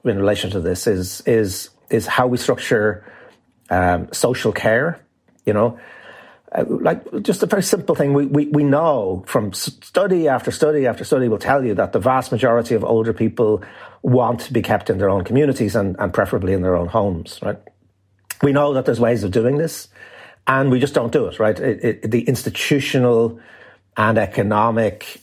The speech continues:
logic is all about sort of segregating people and putting them into off-, what are often kind of private businesses. Basically, they become a resource for private businesses. We, we shouldn't be doing it that way, you know? There are some people who, who need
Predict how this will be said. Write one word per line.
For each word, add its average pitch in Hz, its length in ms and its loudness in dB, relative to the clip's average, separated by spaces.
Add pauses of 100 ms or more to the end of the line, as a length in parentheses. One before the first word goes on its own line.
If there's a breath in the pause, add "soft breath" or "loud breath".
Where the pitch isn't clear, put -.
logic 104 580 0
is 101 160 0
all 101 300 2
about 90 320 -2
sort 87 160 -2
of - 20 -6
segregating 104 520 0
people 98 240 0
and 95 80 -2
putting 95 180 0
them 92 140 0
into 87 520 -2
off-, 101 200 0
what 92 160 0
are 90 40 2
often 92 200 -2
kind 87 160 -6
of - 80 -10
private 90 380 -2
businesses. 180 520 -2
Basically, - 380 -4
they 101 100 0
become 95 240 -2
a 92 60 0
resource 92 380 0
for - 120 -4
private 127 320 0
businesses. - 460 -4 (480 loud breath)
We, 170 80 0
we - 140 -2
shouldn't 196 260 0
be 143 40 0
doing 196 300 0
it 135 160 -4
that - 220 -4
way, - 340 -10
you 123 60 -2
know? 139 180 -2 (340 loud breath)
There 147 120 2
are 139 40 -2
some 156 220 0
people 135 300 0
who, 123 220 0
who 131 180 0
need 120 600 2